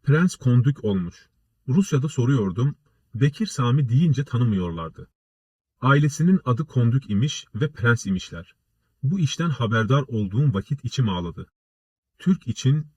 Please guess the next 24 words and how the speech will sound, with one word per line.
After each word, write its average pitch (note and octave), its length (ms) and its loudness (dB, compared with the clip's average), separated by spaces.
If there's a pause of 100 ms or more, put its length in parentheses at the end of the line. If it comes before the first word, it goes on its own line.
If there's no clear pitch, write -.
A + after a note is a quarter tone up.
Türk'ün D3 420 0
terbiye A#2 520 0
ve C3+ 60 4
ekmeğiyle A2+ 600 -2
büyümüş A2+ 440 0
birini, A2 420 0 (380)
yine E3+ 200 4
Türk - 260 -6
parası A#2+ 360 -2
ile G2 220 -2
Türk - 320 -4
devleti G2+ 460 -2
en E3 160 0
kara B2+ 220 -2
gününde G#2 420 0
bir C3+ 100 -4
imdat B2 420 0
olur A2+ 280 0
diye G#2 140 -2
gönderiyor, F#2+ 680 -2 (680)
o G3 120 0
Türk'ün D#3 360 0
işini B2+ 400 -2
bırakıyor, A#2+ 560 -4